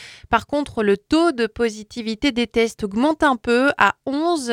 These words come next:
virgule deux pour cent. Olivier Véran annonce que la décroissance s'amorce depuis cinq jours sur le front de l'épidémie,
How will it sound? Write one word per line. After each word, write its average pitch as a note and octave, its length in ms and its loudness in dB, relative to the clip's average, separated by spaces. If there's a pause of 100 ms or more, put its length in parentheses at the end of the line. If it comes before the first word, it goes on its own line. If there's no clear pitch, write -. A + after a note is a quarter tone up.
(140)
virgule G3 640 -2
deux G3+ 180 -2
pour A3 300 -4
cent. B3 420 2 (460)
Olivier D4 420 2
Véran A3 640 -2
annonce G#3 560 -2
que A3+ 100 -4
la F#3+ 160 2
décroissance A3 1200 -4
s'amorce B3+ 800 0
depuis A3 400 -6
cinq C#4 380 -4
jours B3 320 -4
sur A3 180 -8
le G#3+ 120 0
front C#4 360 -8
de A3+ 160 -2
l'épidémie, G#3 600 0